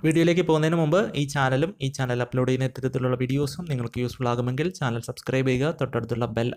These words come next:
ഐക്കണുകൾ എനേബിൾ ചെയ്യുക, വീഡിയോ ലൈക്ക് ചെയ്യുവാനും ഷെയർ ചെയ്ത ഇൻഫർമേഷൻ നിങ്ങളുടെ സുഹൃത്തുക്കളിലേക്ക് എത്തിക്കുവാനും മറക്കരുതേ. ഡെയിലി അപ്ഡേറ്റ്സ് ലഭിക്കുന്നതിന് വേണ്ടി നമ്മുടെ Instagram, Facebook പേജ് കൂടെ ഫോളോ ചെയ്തേക്കുക. എസ് ബി ഐയുടെ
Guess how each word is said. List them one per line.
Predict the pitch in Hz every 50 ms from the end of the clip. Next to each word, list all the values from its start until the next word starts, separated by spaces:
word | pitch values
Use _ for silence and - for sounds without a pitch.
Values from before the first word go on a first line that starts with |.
| - 123
ഐക്കണുകൾ | - 120 120 117 117 117 113
എനേബിൾ | 120 117 127 127 120
ചെയ്യുക, | 127 127 127 131 143 165 151 135
വീഡിയോ | 117 120 117 120
ലൈക്ക് | 117 120 120 -
ചെയ്യുവാനും | 135 127 123 123 127 - - - -
ഷെയർ | 156 147 151 147
ചെയ്ത | 135 135 123
ഇൻഫർമേഷൻ | 120 - - 123 120 - 131 131
നിങ്ങളുടെ | 120 117 113 -
സുഹൃത്തുക്കളിലേക്ക് | - 123 123 - - 131 120 123 - 123
എത്തിക്കുവാനും | - 123 - 131 131 143 170 196 - 156
മറക്കരുതേ. | 127 117 117 - 113 113 110 110 - - - - _ _ _ -
ഡെയിലി | 127 131 139 139 139
അപ്ഡേറ്റ്സ് | 131 123 123 120 - 127
ലഭിക്കുന്നതിന് | 120 123 120 127 127 131 127 127
വേണ്ടി | 131 143 160 151
നമ്മുടെ | 139 127 123 123 120
Instagram, | - - - 127 131 135 147 - -
Facebook | 123 113 - - 120 - -
പേജ് | 123 117 117 117
കൂടെ | 120 120 147 180 - -
ഫോളോ | 127 113 113 110 110
ചെയ്തേക്കുക. | 104 104 107 101 - - - - _ _ _ _ _ _ _ _ _ _ _ _ _ _ _ - - - - - - - - - - - 127
എസ് | 131 143
ബി | 151 160
ഐയുടെ | 165 170